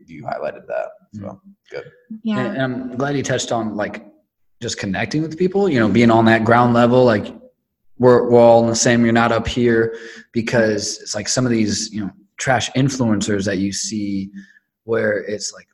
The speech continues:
Speaker 2: what they do, it's unrealistic t-,
Speaker 3: Yeah.
Speaker 2: for, to give as general advice, right? And it's, you know, they're, they're kinda acting like they're up here. It's like, okay, i-, if you find that common ground, that good commonality, and just relate to regular people,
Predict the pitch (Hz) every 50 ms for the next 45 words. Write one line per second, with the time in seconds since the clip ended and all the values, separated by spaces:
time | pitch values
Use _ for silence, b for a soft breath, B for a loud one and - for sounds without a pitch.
0 | _ _ - 110 120 131 - - - 123 120 113 113 104 95 117 123 123 120 117
1 | 113 107 - - _ - - - - 156 156 156 139 127 120 107 104 98 - -
2 | - - - _ _ _ _ _ _ _ _ - - - - 233 170 120 113 107
3 | 104 104 - - - - - - - 123 110 113 123 113 110 107 101 98 95 -
4 | 110 104 101 98 95 92 92 90 90 98 87 71 76 - - 95 90 - - 98
5 | 101 101 98 95 95 - - - b b b b b b b _ 104 101 95 90
6 | 87 87 98 _ _ _ _ _ _ _ _ _ _ _ _ _ _ _ _ _
7 | _ - 117 127 127 127 123 127 120 120 - 139 139 139 139 135 135 135 127 131
8 | 135 135 - 139 135 127 127 127 127 131 131 131 131 127 123 - - 135 135 131
9 | 127 127 127 127 123 127 - 123 117 113 113 - - - 120 - 123 113 101 -
10 | 117 123 120 113 127 120 - - 120 117 117 117 - - 135 135 139 135 131 127
11 | 120 113 104 - - - _ - - - 131 127 123 120 113 110 101 117 120 120
12 | 120 117 110 107 107 98 101 - 117 104 - - 120 113 110 107 110 117 120 117
13 | 110 101 104 104 101 98 95 98 101 95 98 98 95 98 104 101 98 - 104 107
14 | 107 101 101 95 90 85 - - 113 123 - - 190 220 - -